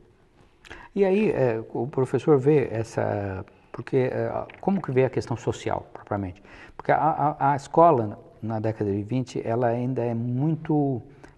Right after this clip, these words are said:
é, li-, limitada, a expansão da escola, quer dizer, o grupo escolar é o início da República, que começa a haver um ensino primário,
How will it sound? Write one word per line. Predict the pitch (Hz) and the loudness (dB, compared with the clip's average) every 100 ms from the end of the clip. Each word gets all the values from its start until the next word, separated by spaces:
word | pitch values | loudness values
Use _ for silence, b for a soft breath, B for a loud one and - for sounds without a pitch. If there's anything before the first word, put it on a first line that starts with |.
| - | -10
é, | - 110 104 104 98 104 | -4 -2 -2 -2 -2 -2
li-, | 110 117 | -4 -6
limitada, | 110 123 123 - 117 98 | -4 0 -2 2 2 2
a | 101 | -2
expansão | - 139 117 - 123 | -2 -2 -2 -2 -2
da | 104 92 | -2 -6
escola, | - - - 50 | -8 -8 -8 -8
quer | - | -14
dizer, | 95 - 92 87 - b b - | -12 -10 -10 -10 -18 b b -8
o | |
grupo | 107 131 147 | 2 4 4
escolar | 131 - 113 110 98 - - - b b | -2 0 4 4 2 -6 -20 -20 b b
é | - | -4
o | 107 | 0
início | 113 110 | 0 0
da | 113 | 2
República, | 120 123 208 196 - 131 - | 0 0 0 0 -4 -8 -12
que | - | -6
começa | 104 110 120 - | -2 0 0 -2
a | 101 | -4
haver | 107 107 - - - | -2 -2 -4 -14 -12
um | 107 | -10
ensino | 104 - 107 98 | -8 -4 -4 -2
primário, | 131 110 110 139 175 | -2 0 2 2 0